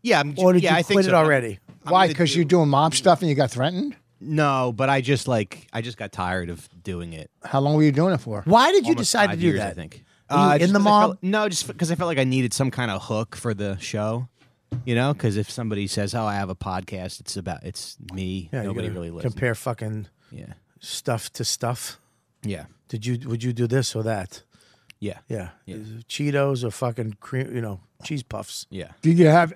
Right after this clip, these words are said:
Speaker 3: any mob, uh, guests that you interviewed? Any
Speaker 1: No.
Speaker 3: mob, mo-,
Speaker 1: No.
Speaker 3: ex-mobsters?
Speaker 1: No.
Speaker 3: Oh, okay. So you just
Speaker 2: You
Speaker 3: talk
Speaker 2: didn't have any mobsters on it?
Speaker 1: No. I'm
Speaker 2: You
Speaker 1: sure
Speaker 2: did a
Speaker 1: I could've
Speaker 2: podcast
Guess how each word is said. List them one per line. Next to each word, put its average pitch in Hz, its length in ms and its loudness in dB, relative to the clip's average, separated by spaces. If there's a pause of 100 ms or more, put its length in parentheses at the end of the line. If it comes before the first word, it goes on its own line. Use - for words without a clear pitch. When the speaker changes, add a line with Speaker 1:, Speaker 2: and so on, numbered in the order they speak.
Speaker 3:
any 165 260 6
mob, 147 440 6 (180)
uh, 131 160 6
guests 131 360 4
that 143 160 4
you 135 240 4
interviewed? 156 500 6 (200)
Any 160 220 8
Speaker 1:
No. 151 80 6
Speaker 3:
mob, 143 420 6 (140)
mo-, 147 160 4 (460)
Speaker 1:
No. 147 100 2
Speaker 3:
ex-mobsters? 147 840 4
Speaker 1:
No. 110 440 2 (1400)
Speaker 3:
Oh, 120 280 4
okay. 113 340 -2 (140)
So 151 580 6
you 151 240 4
just 139 380 2 (100)
Speaker 2:
You 180 80 2
Speaker 3:
talk 185 140 8
Speaker 2:
didn't 202 100 6
have 160 80 2
any 185 140 6
mobsters 165 580 4
on 143 200 0
it? 202 120 0
Speaker 1:
No. 101 420 -2
I'm 123 160 2
Speaker 2:
You 233 80 0
Speaker 1:
sure 285 120 2
Speaker 2:
did 208 80 4
a 131 40 2
Speaker 1:
I 127 40 0
could've 226 320 4
Speaker 2:
podcast 208 180 2